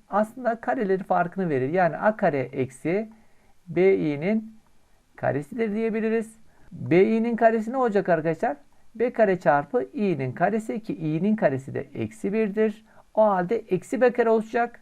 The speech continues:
Bir de burada eksi vardı deyip A kare artı B karedir çıkacak. Aslında bunu bu kadar uzun uzadıya göstermemize gerek yoktu arkadaşlar. Kısaca şunu diyebilirsiniz. Bir sayı eşleniğiyle çarpıldığında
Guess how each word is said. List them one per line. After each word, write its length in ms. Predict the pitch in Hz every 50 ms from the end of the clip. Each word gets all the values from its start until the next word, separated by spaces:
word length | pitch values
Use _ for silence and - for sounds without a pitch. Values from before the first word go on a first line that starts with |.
| - _ _
Bir 140 | 185 190 220
de 120 | 226 220 190
burada 220 | 220 233 208 226
eksi 260 | 214 202 - - 185
vardı 300 | 170 156 143 131 135 139
deyip 260 | 190 220 220 226 220 - - - - - - _ _ _ -
A 180 | 240 240 240
kare 260 | - - 151 135 131
artı 600 | 143 143 131 127 123 - - 190 208 220 220 220 - - _ _ - - _
B 140 | - 214 202
karedir 560 | - 151 127 120 120 156 220 233 240 226 - _ - _ _
çıkacak. 580 | - 220 - 185 156 131 - 113 - - - - - _ _
Aslında 360 | - 175 180 175 - 254 240 233
bunu 180 | 254 262 247
bu 80 | 277 277
kadar 180 | 269 247 247
uzun 200 | 240 226 214 240
uzadıya 340 | 240 233 214 226 208 226 220
göstermemize 640 | 196 202 208 202 - - 208 202 196 202 196 190 202
gerek 320 | 196 202 202 208 214 208 -
yoktu 240 | 220 214 - - 156
arkadaşlar. 480 | 139 135 135 147 147 - 214 233 233
Kısaca 360 | - 254 220 240 233 226 240
şunu 260 | 226 - 226 214 208 214
diyebilirsiniz. 600 | 220 220 214 196 208 214 185 - 165 180 190 202 214 - _
Bir 200 | 170 170 254 277
sayı 300 | 262 - 233 190 156 147
eşleniğiyle 500 | 156 156 - 190 185 196 233 254 240 220
çarpıldığında 840 | 226 208 165 151 143 135 151 135 127 131 131 135 147 202 233 269